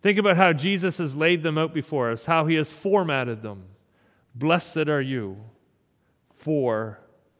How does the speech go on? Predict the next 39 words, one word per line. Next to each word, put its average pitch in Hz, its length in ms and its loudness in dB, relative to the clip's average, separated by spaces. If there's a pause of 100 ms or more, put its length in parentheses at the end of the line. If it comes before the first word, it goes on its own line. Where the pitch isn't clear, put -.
(140)
you 123 140 -8
shall." 101 580 -10 (1400)
Think 156 160 -4
about 160 220 0
how 151 180 2
he's 147 280 -2
ordered 143 480 0
them. 92 340 -16 (1200)
"Blessed 156 260 0
are 175 140 6
those, 156 480 2
blessed 165 260 -2
are 175 120 2
those 170 280 2
who 165 80 0
poor 175 280 0
in 165 80 -2
spirit, 175 600 2 (260)
those 151 220 0
who 160 80 2
mourn, 165 480 2
the 135 120 -2
meek, 165 460 -4 (440)
those 160 200 0
who 156 120 2
hunger, 175 380 -2 (720)
the 156 100 0
merciful, 160 500 2
the 127 100 -4
pure 185 300 2
in 170 60 2
heart, 175 280 4
the 139 60 -4
peacemakers, 175 640 -2
the 156 80 -4
persecuted, 170 640 0
the 156 60 -2
reviled. 160 460 0
Blessed 196 540 -2